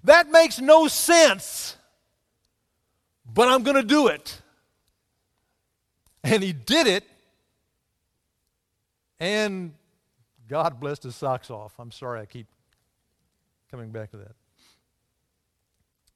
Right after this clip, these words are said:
God always does bless us. We don't need to know the end of God's path. We just need to walk on it.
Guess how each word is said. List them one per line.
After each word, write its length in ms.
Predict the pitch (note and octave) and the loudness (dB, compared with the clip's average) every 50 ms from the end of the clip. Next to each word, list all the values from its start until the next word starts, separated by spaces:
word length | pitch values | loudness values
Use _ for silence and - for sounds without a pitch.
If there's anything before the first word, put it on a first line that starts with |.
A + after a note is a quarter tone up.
| _ _ _ _ _ _ _ _ _ _ _ _ _ _ _ _ _ _ _ _ _ _ _ _ _ _ - | _ _ _ _ _ _ _ _ _ _ _ _ _ _ _ _ _ _ _ _ _ _ _ _ _ _ -10
God 240 | A2+ C#3+ D#3+ E3+ E3 | -4 0 0 2 2
always 300 | D#3+ D#3+ D#3 D3+ C#3 A#2 | 2 0 0 -4 -8 -10
does 520 | A#2 C#3 C3+ A#2+ A2 A2 G#2+ - - - _ _ _ _ _ _ _ | -10 -10 -10 -10 -12 -16 -20 -20 -20 -20 _ _ _ _ _ _ _
bless 340 | B2+ A#2+ B2+ B2 A#2+ A2 - | -18 -14 -12 -12 -12 -14 -18
us. 300 | A#2 A2 - - - _ _ _ _ _ _ _ _ _ _ _ _ _ _ _ _ _ _ _ _ _ _ _ _ _ _ _ _ _ _ _ _ _ _ _ _ _ _ _ _ _ _ _ - | -20 -20 -20 -20 -20 _ _ _ _ _ _ _ _ _ _ _ _ _ _ _ _ _ _ _ _ _ _ _ _ _ _ _ _ _ _ _ _ _ _ _ _ _ _ _ _ _ _ _ -12
We 100 | D#3 F3+ | -6 -2
don't 240 | G3 A3 A3 G#3+ G3+ | -2 -2 -2 -2 -4
need 240 | G3+ G#3+ G#3+ D#3+ | -6 -6 -6 -8
to 80 | B2+ D#3+ | -10 -12
know 760 | D#3+ E3 F3+ G3 G#3 G#3 G3+ F#3 E3 D3+ D3 D3 D3+ D#3+ D3+ A#2 _ - | -10 -6 -2 0 0 2 2 0 0 -2 -4 -6 -6 -8 -10 -14 _ -14
the 220 | C#3 D3+ E3+ F#3 - | -12 -12 -12 -10 -8
end 380 | F3+ A3+ C#4+ D#4+ D#4 C4 G#3+ | -6 -4 -2 -2 -2 -4 -6
of 140 | E3+ D3 B2+ | -8 -8 -8
God's 560 | B2+ D3 C#3 C3 A#2+ A#2 A2+ G#2 - - _ _ _ _ | -6 -6 -6 -6 -6 -8 -12 -18 -20 -20 _ _ _ _
path. 300 | - C3 A2+ G2+ - - _ | -14 -14 -14 -14 -16 -20 _
We 160 | - C#3+ C#3+ C#3+ | -16 -16 -14 -12
just 260 | B2 C#3+ D3 - - | -12 -12 -14 -12 -14
need 160 | D3 C3+ B2 | -16 -16 -16
to 60 | B2 | -16
walk 280 | A#2+ B2 B2+ B2+ A#2 - | -14 -12 -12 -12 -12 -14
on 120 | A#2 G#2 | -20 -20
it. 100 | G#2+ - | -20 -20